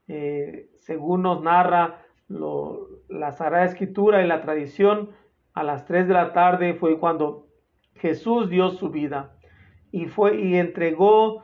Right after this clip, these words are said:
su vida, este, pero antes de entregar su vida en el, en el Calvario, se entregó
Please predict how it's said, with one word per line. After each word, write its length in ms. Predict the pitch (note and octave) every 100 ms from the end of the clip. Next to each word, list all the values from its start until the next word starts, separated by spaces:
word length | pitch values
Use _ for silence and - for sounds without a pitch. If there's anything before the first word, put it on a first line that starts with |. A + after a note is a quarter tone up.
| _
su 260 | _ _ F#3+
vida, 720 | F#3+ A3+ A3+ F#3 F#3 F#3+ - _ _ _
este, 640 | E3 D3+ D3 - - D#3+
pero 320 | D#3 F3 F3 F3+
antes 420 | A3 A3+ A#3 G3
de 140 | F#3+
entregar 720 | F#3 F3+ D#3 D3 F#3 G3 G#3
su 180 | G3+ F#3+
vida 300 | F3+ G3+ G3+
en 80 | F#3+
el, 320 | F3 D#3+ - - _
en 100 | E3
el 160 | D#3+ D#3
Calvario, 880 | D3+ C#3+ D#3+ F#3 G#3 G3+ G3+ G3+ - _
se 260 | _ - F3
entregó 920 | F3 E3 D#3+ D#3 D3+ F#3 G3+ G3+